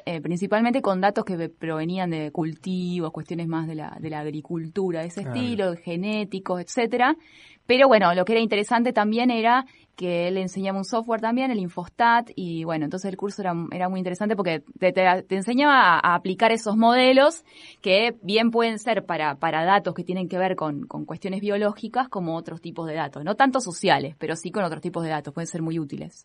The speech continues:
Speaker 2: Primero un comentario, me gusta que ponga una reseña de cada proyecto en el que estuve involucrada, eh, sobre todo porque a-, alarga el currículum a lo loco,
Speaker 1: Claro.
Speaker 2: es muy útil en ese sentido.
Speaker 1: Mete letra.
Speaker 2: Y después, finalmente, eh, tesis de grado, calificación diez.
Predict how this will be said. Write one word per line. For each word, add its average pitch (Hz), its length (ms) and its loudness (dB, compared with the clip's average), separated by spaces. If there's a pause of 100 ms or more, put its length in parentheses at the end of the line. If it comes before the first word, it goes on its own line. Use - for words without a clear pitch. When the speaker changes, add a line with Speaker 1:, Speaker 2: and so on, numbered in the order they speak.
(140)
Speaker 2:
Primero 208 320 8
un 190 240 4
comentario, 180 560 4
me 151 100 4
gusta 180 300 2
que 143 100 0
ponga 160 380 2
una 147 180 2
reseña 139 480 0
de 127 80 2
cada 139 160 2
proyecto 139 440 -2
en 123 80 -2
el 120 40 -6
que 117 60 -6
estuve 131 200 -2
involucrada, 175 600 0 (400)
eh, 113 580 -8 (440)
sobre 143 280 -4
todo 196 240 2
porque 143 280 -4
a-, 139 80 0 (120)
alarga 156 360 6
el 143 80 2
currículum 143 540 0
a 127 60 -2
lo 139 100 2
loco, 156 260 4
Speaker 1:
Claro. 123 260 -4
Speaker 2:
es 165 60 4
muy 165 160 8
útil 147 260 4
en 131 100 -2
ese 123 120 -6
sentido. 127 320 -6
Speaker 1:
Mete 170 240 -10
letra. 165 480 -12
Speaker 2:
Y 156 160 2
después, 190 480 6
finalmente, 139 800 2
eh, 131 400 -2 (140)
tesis 226 280 0
de 180 100 10
grado, 240 440 8
calificación 147 640 2
diez. - 420 -12